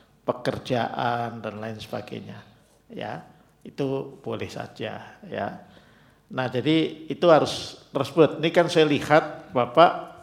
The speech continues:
baru menyebutkan, kalau saya baca, nama, pekerjaan, kewarganegaraan, tapi alamatnya di mana, termasuk emailnya, gitu,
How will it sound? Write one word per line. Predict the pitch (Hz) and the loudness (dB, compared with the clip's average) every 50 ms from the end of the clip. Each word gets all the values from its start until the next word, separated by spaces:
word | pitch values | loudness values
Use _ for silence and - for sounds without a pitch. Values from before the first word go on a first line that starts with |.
| - - - | -20 -8 -2
baru | - 131 131 131 147 147 | 0 0 2 2 0 0
menyebutkan, | 135 135 143 135 139 135 139 135 120 - - - 156 160 170 165 | -2 -2 -4 -4 -4 -6 -6 -8 -10 -10 0 2 4 4 4 2
kalau | - 156 139 143 143 | 0 0 0 0 -2
saya | - 139 135 | -2 -4 -4
baca, | - - - 123 - - 147 | -2 -2 -2 -2 0 -2 -2
nama, | 147 135 127 120 110 110 139 151 - - | 2 4 4 4 4 2 2 2 2 0
pekerjaan, | - - - - 135 127 - - 123 135 151 156 | -4 -6 -6 -8 -10 -6 -2 0 0 0 0 0
kewarganegaraan, | 165 151 143 117 - 135 127 123 110 131 147 165 160 151 - | 0 2 2 2 0 -4 -6 -4 -2 0 0 2 0 0 -2
tapi | 156 151 - 156 | -6 -6 -4 -4
alamatnya | 143 143 147 143 143 143 147 143 - 156 143 - | -2 0 0 0 -2 -2 -6 -6 -6 -6 -6 -6
di | 139 | -6
mana, | 117 117 113 117 127 151 160 | -6 -4 -4 -4 -4 -6 -6
termasuk | - 165 151 135 135 123 - 160 156 - 156 | -6 -8 -8 -8 -8 -8 -8 -8 -8 -8 -8
emailnya, | 131 139 139 131 131 143 151 147 | -10 -8 -8 -10 -10 -10 -12 -10
gitu, | 147 156 165 196 208 214 - | -10 -8 -8 -8 -8 -10 -14